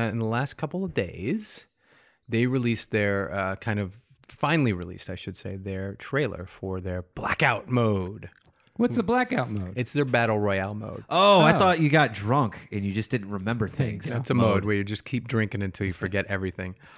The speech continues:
Speaker 1: Um, we all watched it here a little while ago, actually.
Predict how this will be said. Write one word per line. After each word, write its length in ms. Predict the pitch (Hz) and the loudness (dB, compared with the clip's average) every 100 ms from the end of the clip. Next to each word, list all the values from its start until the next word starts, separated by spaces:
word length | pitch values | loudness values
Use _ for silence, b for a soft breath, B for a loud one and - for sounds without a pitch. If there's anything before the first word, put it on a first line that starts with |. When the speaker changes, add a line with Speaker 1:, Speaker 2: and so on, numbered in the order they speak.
| B | B
Speaker 1:
Um, 440 | - 123 123 120 117 B B | -2 2 2 2 -2 B B
we 160 | 139 | 2
all 160 | 151 156 | 4 4
watched 320 | 127 120 - | 4 2 0
it 80 | 113 | 0
here 160 | 113 | 2
a 60 | 104 | 0
little 180 | 101 101 | 0 0
while 240 | 95 92 | 2 2
ago, 160 | 92 90 | 0 0
actually. 400 | 87 90 - | -2 -4 -8